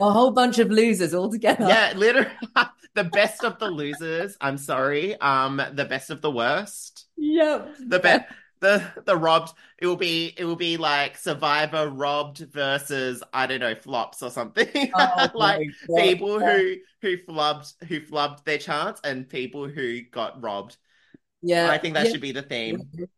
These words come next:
Speaker 1: Yep. <laughs> Exactly. People who flubbed and people who got robbed. Fantastic.
Speaker 2: Yep.
Speaker 1: But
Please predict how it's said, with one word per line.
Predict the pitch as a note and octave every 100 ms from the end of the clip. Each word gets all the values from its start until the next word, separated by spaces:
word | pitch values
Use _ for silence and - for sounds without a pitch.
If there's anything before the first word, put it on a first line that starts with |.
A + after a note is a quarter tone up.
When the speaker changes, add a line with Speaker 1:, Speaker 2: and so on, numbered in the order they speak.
| _ _
Speaker 1:
Yep. | G3 G#3+ - -
<laughs> | G3 -
Exactly. | A#3 - E3+ D3+
People | A3+ G3+
who | G#3+
flubbed | - E3+ E3+
and | F#3 F#3+
people | E3 D#3
who | D#3+
got | D#3+ C#3 C#3+
robbed. | C#3 B2+ -
Fantastic. | D#3 C3+ C#3 C3+ C3 C3+ -
Speaker 2:
Yep. | D3 B2 - _ _
Speaker 1:
But | -